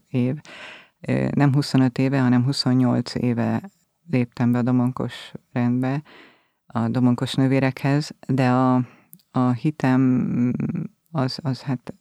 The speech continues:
előbb indult el, de nem sokkal-sokkal előbb, mert nem, ö, vallásos családban nőttem fel.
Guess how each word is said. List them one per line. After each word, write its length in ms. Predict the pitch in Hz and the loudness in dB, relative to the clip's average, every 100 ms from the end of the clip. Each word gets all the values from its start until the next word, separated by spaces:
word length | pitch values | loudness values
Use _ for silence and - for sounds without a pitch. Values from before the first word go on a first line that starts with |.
| - | -10
előbb 460 | - 131 123 139 - - | -2 0 0 -4 -18 -4
indult 480 | 131 123 120 120 - | 0 2 0 -2 -2
el, 180 | 120 | -2
de 100 | 131 | 0
nem 180 | 127 143 | 2 0
sokkal-sokkal 880 | 147 - 131 - 120 - 127 - 120 | -2 -4 -4 -4 -4 -4 -8 -6 -4
előbb, 240 | 120 127 | -4 -4
mert 180 | 127 120 - | -4 -4 -2
nem, 380 | 127 123 120 | 0 2 2
ö, 320 | 117 117 123 131 | 0 0 -2 -4
vallásos 920 | 127 123 117 113 117 127 120 - - - | -2 0 0 -2 -4 -8 -10 -12 -18 -12
családban 500 | - 120 117 120 117 | -4 -2 -2 -2 0
nőttem 420 | 120 120 127 123 | -2 -2 -2 -4
fel. 440 | - 127 127 139 | -4 -4 -4 -6